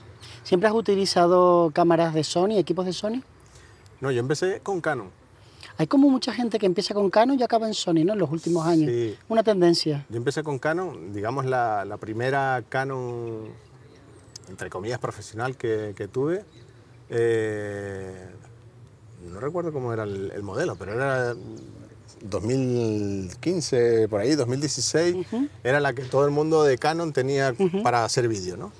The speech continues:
Speaker 2: Hacer vídeo de este tipo así, de eventos y demás. Pero en cuanto salió la Sony, la siete S dos,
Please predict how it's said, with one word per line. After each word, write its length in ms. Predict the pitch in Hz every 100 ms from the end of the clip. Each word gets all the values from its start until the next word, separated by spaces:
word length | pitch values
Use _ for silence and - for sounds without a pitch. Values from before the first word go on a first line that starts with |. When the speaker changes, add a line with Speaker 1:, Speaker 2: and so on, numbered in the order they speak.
| - - -
Speaker 2:
Hacer 240 | 95 110 107
vídeo 240 | 120 151
de 60 | 135
este 160 | 107
tipo 220 | 110 104
así, 160 | 92 110
de 120 | 87
eventos 500 | 92 131 117 120 117
y 60 | 95
demás. 240 | 87 87 - - - - - - -
Pero 160 | - 117
en 60 | 117
cuanto 200 | 120 127
salió 260 | 110 104
la 140 | 113 110
Sony, 360 | - 120 113
la 100 | 101
siete 300 | - 98 107
S 180 | 104 -
dos, 360 | 107 113 139